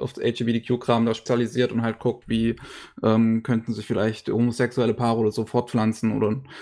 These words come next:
und, und sie, sie entspricht ja dann auch nicht dem typischen Barry Gays, äh, ähm, äh, Trope, äh, dass sie halt keinen Partner findet oder so, weil, äh, im, im Maincast keine weitere, äh, homosexuelle Figur, ähm,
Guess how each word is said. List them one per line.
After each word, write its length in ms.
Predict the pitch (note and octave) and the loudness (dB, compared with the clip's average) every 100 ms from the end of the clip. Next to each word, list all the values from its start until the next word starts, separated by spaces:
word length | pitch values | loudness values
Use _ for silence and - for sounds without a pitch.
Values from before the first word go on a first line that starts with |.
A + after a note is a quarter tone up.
| - | -2
und, 400 | - G#2 G#2+ G#2+ | 2 4 4 0
und 400 | - G#2 G#2+ - | 0 0 0 -2
sie, 360 | A2+ A2 A#2 A#2 | 0 2 4 2
sie 220 | B2+ C3+ | 2 2
entspricht 380 | C#3 - F3 E3+ | 2 -2 -2 0
ja 60 | C#3+ | 0
dann 160 | A2+ | 0
auch 80 | A2+ | 0
nicht 220 | C3 C3 | -2 -2
dem 80 | A#2 | -6
typischen 840 | - - C3+ B2 - A#2 A2+ A#2 - | -6 -6 -4 -2 2 2 4 2 0
Barry 320 | C3 B2+ A#2 | 2 2 0
Gays, 540 | A#2+ B2 B2+ A#2+ - | 0 2 2 0 -6
äh, 60 | A2 | -6
ähm, 1000 | A2 A#2+ A2 A2 F#2+ A2+ A2 A2 G#2+ - - | -2 0 0 -2 -4 0 2 2 0 -4 -6
äh, 360 | A2+ A2 - F2 | -2 -2 -2 -2
Trope, 400 | - A#2 A#2 - - - - - | 2 2 2 -4 -20 -20 -20 -4
äh, 220 | B2 A2+ | 2 2
dass 160 | A2+ - | 2 0
sie 100 | A#2 | 2
halt 280 | A2+ A2 - | 2 0 0
keinen 180 | A2+ | 0
Partner 320 | A2 A2 D3+ - | 2 2 0 -2
findet 260 | A#2 G#2+ | -2 -4
oder 220 | - G#2 | -2 -2
so, 220 | G#2 A2 G#2+ | 0 0 0
weil, 360 | G#2+ G#2 F#2+ D2+ A2 G#2 G2 | 0 -2 -4 -4 -2 0 0
äh, 80 | G2+ | 0
im, 160 | A2 G#2+ | 0 0
im 140 | - | 2
Maincast 520 | A#2 A#2+ B2+ A2 G#2+ | 2 2 2 0 0
keine 140 | A#2 G#2 | 0 2
weitere, 520 | G#2 A2+ G#2+ G#2 - | 2 0 0 0 0
äh, 240 | G#2 G2+ | 0 2
homosexuelle 560 | A2 A2 A#2+ A2 G#2+ G#2 | 2 2 0 0 0 0
Figur, 500 | A2 G#2+ A#2+ A#2+ A#2 | -2 0 2 2 -2
ähm, 680 | A2 A2 A2 G#2+ A2 A2+ | -2 0 0 0 -2 -4